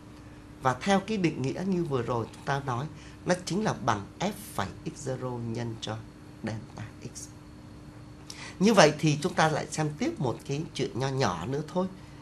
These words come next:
Tức là nếu mà hàm số F x zero của chúng ta đó, hàm F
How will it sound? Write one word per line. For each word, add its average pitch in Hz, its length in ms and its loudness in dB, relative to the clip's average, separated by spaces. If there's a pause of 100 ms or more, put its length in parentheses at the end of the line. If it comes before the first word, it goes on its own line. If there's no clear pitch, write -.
(440)
Tức 220 80 8
là 180 160 12
nếu 147 260 8
mà 254 160 4
hàm 147 280 4
số - 340 -2
F 240 140 2 (180)
x 240 200 -2
zero 170 280 6
của 117 240 -2
chúng 185 180 -4
ta 190 260 2
đó, 233 60 -6 (300)
hàm 131 240 -4 (200)
F - 140 2